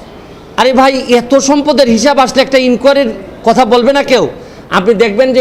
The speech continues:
একত্রিশ তারিখে রিপোর্টটা হওয়ার পর আমি কাউরে কথা বলতে শুনি না। সবাই মনে হয় যে একটা ভয় পায়, ওই মারা যাবে, নাইলে তারে মামলা দিবে,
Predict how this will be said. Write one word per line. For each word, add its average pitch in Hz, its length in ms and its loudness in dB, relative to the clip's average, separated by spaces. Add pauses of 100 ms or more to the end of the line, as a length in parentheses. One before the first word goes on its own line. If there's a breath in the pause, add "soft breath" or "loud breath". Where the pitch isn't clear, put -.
একত্রিশ 262 360 -4
তারিখে 254 280 0
রিপোর্টটা 233 440 0
হওয়ার 214 360 0
পর 170 160 2 (680 loud breath)
আমি 240 200 0 (140)
কাউরে 294 240 2 (100)
কথা 269 160 2
বলতে 233 220 0
শুনি 190 280 0
না। 170 40 0 (160)
সবাই 262 240 2
মনে 262 160 0
হয় 240 120 0
যে 247 80 2
একটা 240 120 0 (100)
ভয় 214 220 2
পায়, 131 200 -2 (180)
ওই 208 240 0
মারা 226 160 0
যাবে, 196 240 0 (640 loud breath)
নাইলে 208 240 0
তারে 208 240 0
মামলা 208 400 2
দিবে, 202 180 2